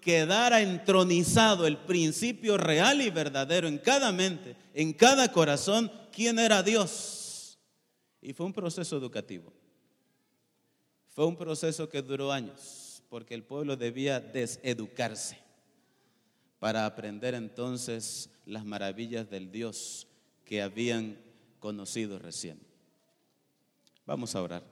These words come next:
Amado Dios, gracias por permitirnos este momento de reflexión. Ilumínanos, Padre, instrúyenos a través, a través de tu palabra. Lo rogamos en el nombre de Jesús.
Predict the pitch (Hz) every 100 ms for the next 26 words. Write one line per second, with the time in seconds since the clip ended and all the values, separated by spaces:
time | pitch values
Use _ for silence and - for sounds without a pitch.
0 | _ _ _ _ _ - 127 147 139 127
1 | 135 131 120 127 123 - 104 - - -
2 | 107 104 107 104 104 123 123 113 98 -
3 | - - 117 120 113 101 98 110 107 101
4 | 92 85 - 92 - - - _ _ _
5 | _ _ _ _ _ - 139 151 156 135
6 | 120 - 123 113 - - - - 120 120
7 | - 135 131 113 110 - 107 110 104 107
8 | 104 110 127 120 113 101 95 90 85 85
9 | - - 110 107 104 127 127 - 104 95
10 | 107 131 123 107 120 127 107 90 87 -
11 | -